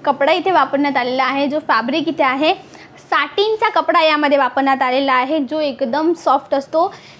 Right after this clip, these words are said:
ज्याही साडीमध्ये साटिनची बॉर्डर असते ना, तो एकदम ब्युटिफुल असतो. आणि जर मी याची ब्लाऊजची इथे गोष्ट करू तर तुम्ही पाहत आहेत ब्लाऊजही यामध्ये डिजिटल दिलेला आहे.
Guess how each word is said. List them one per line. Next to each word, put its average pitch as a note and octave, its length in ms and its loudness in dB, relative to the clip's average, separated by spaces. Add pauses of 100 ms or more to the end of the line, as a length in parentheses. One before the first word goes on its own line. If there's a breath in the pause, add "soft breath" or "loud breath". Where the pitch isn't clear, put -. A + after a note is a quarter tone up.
(160)
ज्याही E4+ 400 2
साडीमध्ये F#4+ 540 2
साटिनची F4 500 0
बॉर्डर D4 340 4
असते D#4 280 -2
ना, D#4 100 -2
तो D#4+ 100 -4
एकदम F4 380 2
ब्युटिफुल D4+ 440 2
असतो. E4 420 2 (280 loud breath)
आणि F#4+ 360 2
जर A4 180 2
मी G#4+ 60 0
याची F#4 200 2
ब्लाऊजची C#4 480 0
इथे E4 140 0
गोष्ट C#4 320 0
करू C4+ 340 0 (200)
तर E4+ 100 4
तुम्ही E4 220 2
पाहत D4+ 360 0
आहेत D4+ 220 2
ब्लाऊजही D4+ 600 2
यामध्ये F#4+ 340 2
डिजिटल D#4+ 460 2
दिलेला D4 340 4
आहे. C#4 640 0